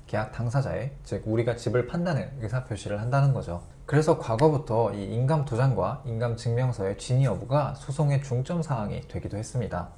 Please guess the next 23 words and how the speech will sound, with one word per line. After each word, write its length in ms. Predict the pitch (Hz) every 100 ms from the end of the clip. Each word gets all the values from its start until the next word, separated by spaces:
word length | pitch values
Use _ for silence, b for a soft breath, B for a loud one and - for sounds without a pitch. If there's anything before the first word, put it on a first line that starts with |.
| - -
그렇다면 680 | - 269 196 147 127 110
이걸 220 | 113 180 202
가지고 500 | 147 143 131 131 104
왜 200 | 95 98
담당 380 | 107 113 139
공무원에게 640 | 127 117 143 123 95 85 -
책임을 400 | - 139 151 135
묻는 260 | 90 104 135
걸까요? 480 | 92 95 123 - - -
발급 260 | - 131 190
담당 320 | 131 131 160
공무원의 540 | 127 123 147 123 113 -
귀책 320 | 123 151 147
사유가 400 | 156 147 139 127
발생하는 540 | 98 - 120 117 110
경우는 560 | 104 110 123 98 110 95 - -
보통 480 | - 110 - 127 175 127
인감증명서의 840 | 113 131 131 123 117 110 98 104
대리발급에 720 | 110 127 147 120 104 95 -
있다고 300 | 107 104 110
할 100 | 107
수 120 | 110 120
있습니다. 540 | - 101 90 92 78